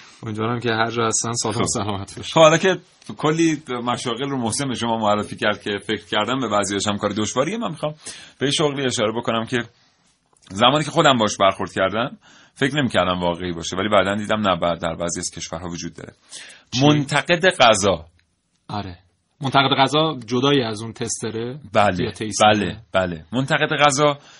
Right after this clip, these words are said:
Speaker 2: کسی است که بسیار حقوق بالایی دریافت می‌کنه. کارش اینه که بره در رستوران‌های مختلف غذا میل کنه.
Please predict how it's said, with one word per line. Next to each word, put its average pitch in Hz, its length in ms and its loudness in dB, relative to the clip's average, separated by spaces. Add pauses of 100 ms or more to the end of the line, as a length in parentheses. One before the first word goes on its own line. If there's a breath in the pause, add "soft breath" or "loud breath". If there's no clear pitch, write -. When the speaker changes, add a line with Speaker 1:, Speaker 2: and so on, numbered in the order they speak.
(220 loud breath)
Speaker 2:
کسی 151 320 2
است - 320 -2
که 139 140 -2
بسیار 127 440 0
حقوق 120 320 -2
بالایی 107 300 4
دریافت 92 420 0
می‌کنه. 87 200 -12
کارش - 300 -4
اینه 123 120 -8
که 120 60 -10
بره 107 140 -4
در 101 120 0
رستوران‌های 92 560 -6
مختلف 98 480 -6 (260 soft breath)
غذا 101 280 4
میل 85 240 -6
کنه. 85 340 -14